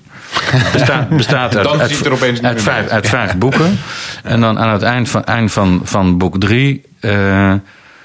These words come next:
Speaker 1: zegt de gevangene tegen, tegen Filosofia: "Luister eens, ik vind het <laughs> allemaal heel mooi en aardig, maar,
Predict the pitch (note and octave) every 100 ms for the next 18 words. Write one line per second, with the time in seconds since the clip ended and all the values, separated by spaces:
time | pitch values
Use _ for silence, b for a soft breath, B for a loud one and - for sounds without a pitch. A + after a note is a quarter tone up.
0 | B B B - A2+ - A#2+ - F2+ G2
1 | F#2 E2+ F2 E2+ - F#2+ F2 E2+ - -
2 | F2 F2 F2 F2 - F2+ F2+ E2+ - F2+
3 | F2 E2 F2 F#2 F2+ F#2+ F2 - A2 G#2
4 | - G2 G#2+ G2 G#2+ G2 F#2+ F#2+ G2+ B2+
5 | F#2 F2 G2 F#2+